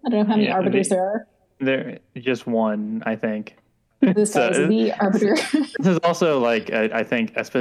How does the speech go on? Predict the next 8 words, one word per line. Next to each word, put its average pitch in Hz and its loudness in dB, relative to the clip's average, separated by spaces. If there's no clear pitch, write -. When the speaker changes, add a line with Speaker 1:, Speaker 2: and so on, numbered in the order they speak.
Speaker 2:
a 113 0
stylized 117 -2
take 107 -4
on 101 -4
the 110 -2
Arbiter's 104 0
backstory. 101 -6
Um, 113 -2